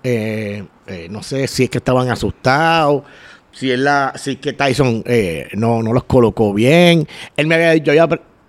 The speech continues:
hecho la predicción de tres y uno y él me escribió aparte. Me dijo, "¿Tú estás seguro que estás diciendo? Suerte ahí." Cuando repetimos el tercero, dije, "¿Qué te dije?" Después el cuarto.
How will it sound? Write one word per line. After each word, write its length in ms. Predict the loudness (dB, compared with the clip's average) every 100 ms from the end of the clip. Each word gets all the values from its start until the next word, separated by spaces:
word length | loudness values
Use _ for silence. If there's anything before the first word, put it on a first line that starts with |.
| _ _ -6
hecho 180 | 0
la 80 | 4
predicción 320 | 4 4 4
de 60 | 4
tres 180 | 4 6
y 80 | 8
uno 400 | 6 6 4 -2 _
y 180 | 0 2
él 60 | 4
me 80 | 2
escribió 280 | 4 4
aparte. 420 | 4 2 -2 -4 -6
Me 60 |
dijo, 100 | -6
"¿Tú 80 | -4
estás 160 | -2 0
seguro 360 | 4 6 6 4
que 40 |
estás 160 | 0 -2
diciendo? 360 | 2 2 2
Suerte 400 | 2 0 4 4
ahí." 240 | 6 4 0 -10 -20 -14 -14 -8 0
Cuando 180 | 4 4
repetimos 400 | 4 4 6 6
el 80 | 6
tercero, 340 | 2 0 2
dije, 160 | 4 4
"¿Qué 80 | 2
te 120 | 2
dije?" 340 | 4 4 2 0
Después 260 | -2 2 2
el 60 |
cuarto. 560 | 6 4 4 0 -8